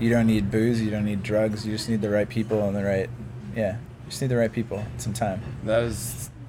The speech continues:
Speaker 2: one hundred percent correct. I agree. I think that's what was special about that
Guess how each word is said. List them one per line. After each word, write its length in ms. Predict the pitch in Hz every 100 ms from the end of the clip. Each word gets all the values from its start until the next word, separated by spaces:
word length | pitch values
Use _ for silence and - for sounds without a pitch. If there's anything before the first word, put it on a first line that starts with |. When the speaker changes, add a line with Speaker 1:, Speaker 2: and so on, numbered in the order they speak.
| - - - - 127
Speaker 2:
one 180 | 131
hundred 260 | 117 160 165
percent 340 | 151 - 139
correct. 320 | - 131 135 110
I 80 | 110
agree. 240 | 123 117
I 80 | 101
think 200 | - 120
that's 180 | 117 -
what 100 | 107
was 100 | 104
special 340 | - 113 110
about 280 | 104 101 98
that 240 | 107 98